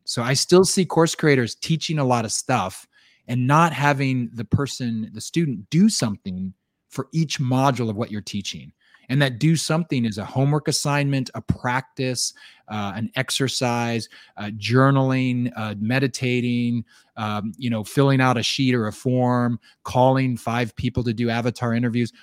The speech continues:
whatever it is, you give them something to work with on the content so that they're embedding the learning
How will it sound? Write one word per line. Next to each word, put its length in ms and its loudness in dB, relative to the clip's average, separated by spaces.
whatever 480 6
it 80 4
is, 400 2
you 140 -2
give 420 2
them 160 2
something 500 -4
to 80 -6
work 400 -6
with 320 -6
on 140 -6
the 80 -10
content 720 -6
so 220 -6
that 200 -8
they're 180 -8
embedding 600 -2
the 80 0
learning 540 -2